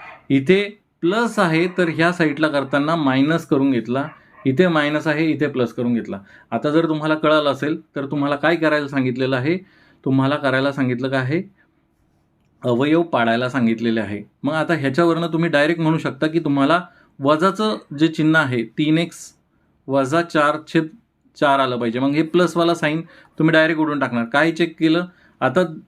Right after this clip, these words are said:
नेक्स्ट ह्याच्यामध्ये तुम्हाला कुठेच मायनसचं साईन नको आहे. मग हेही तुमचं ऑप्शन सी, ऑप्शन कट होऊन जाईल, कारण की ह्याच्यामध्ये बघा, इथे मायनसचं चिन्ह वापरलेलं आहे. मग आपलं उत्तर काय येणार आहे?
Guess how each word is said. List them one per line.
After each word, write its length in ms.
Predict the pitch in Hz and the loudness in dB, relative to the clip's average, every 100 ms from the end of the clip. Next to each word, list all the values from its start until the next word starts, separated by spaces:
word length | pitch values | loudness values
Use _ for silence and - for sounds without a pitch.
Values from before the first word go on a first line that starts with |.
| - | -6
नेक्स्ट 380 | 165 220 220 - | -2 -2 -2 0
ह्याच्यामध्ये 520 | 156 175 175 160 170 | 2 2 0 2 0
तुम्हाला 300 | 175 165 170 | 0 0 0
कुठेच 260 | 175 180 190 | 0 0 2
मायनसचं 440 | 160 151 160 175 | 2 2 0 -2
साईन 260 | 165 139 135 | 0 2 2
नको 220 | 120 117 | 0 -2
आहे. 80 | 110 - | -4 -4
मग 160 | 139 135 | 0 0
हेही 360 | 139 156 170 | 2 2 2
तुमचं 240 | 170 143 143 | 0 -2 -2
ऑप्शन 300 | 135 - 185 - _ _ _ | -4 -2 -4 -4 _ _ _
सी, 240 | - 160 175 | -2 2 4
ऑप्शन 340 | 165 156 160 | 2 0 -2
कट 200 | 160 156 | 0 0
होऊन 160 | 127 120 | 0 0
जाईल, 140 | 117 | 0
कारण 260 | 123 131 139 | 0 0 0
की 240 | 170 185 - _ _ _ _ _ _ - | 0 -4 -8 _ _ _ _ _ _ -4
ह्याच्यामध्ये 460 | 127 170 160 160 | 0 0 2 2
बघा, 140 | 160 160 | 2 0
इथे 160 | 156 | 0
मायनसचं 440 | 156 139 151 156 165 | 2 2 0 0 -2
चिन्ह 280 | 160 151 | 0 0
वापरलेलं 540 | 147 131 131 120 117 107 | 2 0 0 0 0 0
आहे. 80 | 113 | 0
मग 220 | 135 - | 0 0
आपलं 220 | 135 160 | 0 2
उत्तर 280 | 160 156 165 | 2 2 -2
काय 120 | 160 | 0
येणार 200 | 156 156 | -2 -2
आहे? 240 | 151 147 | -4 -6